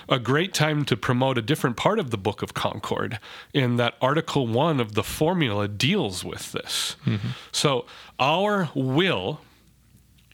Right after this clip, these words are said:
Speaker 1: is thoroughly corrupted and tainted by sin,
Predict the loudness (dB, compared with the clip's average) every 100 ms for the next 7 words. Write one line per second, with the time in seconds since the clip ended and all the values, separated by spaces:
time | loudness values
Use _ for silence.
0 | 0 0 0 -6 -8 -6 -2 2 2 2
1 | 2 0 -2 -2 0 2 2 0 -2 -2
2 | -2 -2 -2 -2 -2 -2 0 -2 0 -2
3 | -2 -2 -2 -2